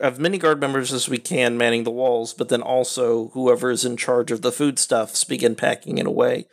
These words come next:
The last thing that we want is, like, a run on the supplies and then people start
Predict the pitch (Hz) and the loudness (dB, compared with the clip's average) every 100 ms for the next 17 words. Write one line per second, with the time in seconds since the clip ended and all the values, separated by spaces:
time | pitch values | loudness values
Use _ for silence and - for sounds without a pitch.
0 | _ _ _ 143 131 135 135 135 123 120 | _ _ _ -2 2 2 0 -4 0 2
1 | 127 117 127 127 120 107 113 110 - _ | 0 -2 0 2 0 -2 0 -2 -6 _
2 | 131 117 120 123 123 117 113 - 113 131 | 0 2 2 2 2 0 -2 -2 -4 0
3 | 123 110 113 107 120 113 113 110 120 113 | 2 2 -2 -4 -2 0 0 0 0 0
4 | - 113 110 | 0 -2 -2